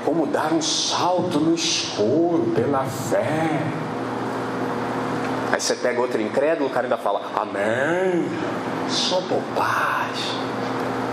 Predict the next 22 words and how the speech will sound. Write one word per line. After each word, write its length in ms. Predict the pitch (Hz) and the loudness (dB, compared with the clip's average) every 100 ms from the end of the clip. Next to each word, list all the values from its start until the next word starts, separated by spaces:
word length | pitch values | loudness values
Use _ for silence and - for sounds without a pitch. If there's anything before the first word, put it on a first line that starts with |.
| - - - - - - - | -4 -4 -2 -2 -2 0 0
Andar 600 | 104 101 127 151 - - | 0 0 0 0 0 -2
com 100 | 110 95 - | -2 -2 0
Deus 380 | 113 131 123 107 | 2 2 2 0
é 100 | 98 | 0
dar 280 | 101 113 113 | 2 0 0
um 100 | - | 0
salto 640 | - - 107 107 104 110 101 | 0 0 0 0 0 -2 0
na 120 | 92 85 92 | -2 -2 0
luz. 800 | 98 104 - - - - - - - - - - - - - - - - - | 2 2 0 0 0 0 -2 -2 -4 -4 -4 -4 -4 -4 -4 -2 -2 -2 2
Eu 400 | 139 147 147 127 | 4 4 4 4
sei 640 | - - - 120 120 117 113 | 2 0 2 2 4 2 2
quem 220 | 113 107 | 2 2
é 80 | 98 - - | 2 0 0
Deus. 920 | 104 107 101 - - - - - - - - - - | 2 4 4 2 0 -2 -2 -2 -2 -4 -2 -2 -2
Eu 320 | 143 147 147 135 139 | 0 2 2 2 2
o 40 | 139 | 0
conheço. 840 | - 117 113 101 113 117 117 - 120 | 0 0 0 0 2 2 0 0 2
Ele 200 | 120 127 | 2 2
é 160 | 123 - | 0 0
perfeito 880 | 117 110 - - 127 127 127 123 | 0 0 -2 0 2 2 2 2
e 40 | 120 | 2
absolutamente 1200 | 117 - - 113 110 113 110 98 107 110 110 | 2 0 0 2 2 2 2 0 0 0 0